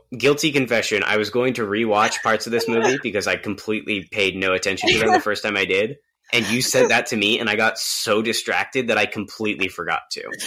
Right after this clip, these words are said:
Speaker 2: The thing was, is that that just popped up on, like, my Explore page on Instagram, um, next to a, uh, gifts to get for aut-, the autistic people in your life
Speaker 1: Yes.
Speaker 2: infographic.
Speaker 1: Well, actually, n-,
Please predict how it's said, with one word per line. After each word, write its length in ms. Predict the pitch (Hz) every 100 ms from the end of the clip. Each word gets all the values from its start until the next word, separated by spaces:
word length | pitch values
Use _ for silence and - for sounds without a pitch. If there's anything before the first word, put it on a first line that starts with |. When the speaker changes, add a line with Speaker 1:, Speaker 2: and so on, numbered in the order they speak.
| - - -
Speaker 2:
The 80 | 330
thing 220 | 480 453
was, 280 | 392 277 285
is 100 | 262
that 160 | 269
that 160 | 320 302
just 180 | 339 -
popped 340 | 254 240 -
up 240 | 220 233 -
on, 140 | 240 214
like, 240 | 220 214
my 140 | 226 196
Explore 560 | 196 - - 185 196
page 420 | 214 254 277 330 302
on 200 | 254 214
Instagram, 600 | 214 - 294 302 320 359 427 - - - _ _
um, 320 | 262 247 220
next 300 | 233 262 - -
to 260 | 269 262 262
a, 420 | 220 220 208 196 - -
uh, 260 | 208 170
gifts 420 | 190 226 240 - -
to 80 |
get 240 | 208 220 -
for 120 | 240
aut-, 180 | 196 - -
the 160 | 220
autistic 560 | 190 185 233 - 247 -
people 380 | 247 208 240 233
in 180 | 208 202
your 160 | 180
life 340 | 170 165 247 -
Speaker 1:
Yes. 440 | 233 240 262 233
Speaker 2:
infographic. 720 | 214 190 180 330 370 370 - -
Speaker 1:
Well, 120 | 151
actually, 520 | 160 196 196 185 - 123
n-, 280 | 127 -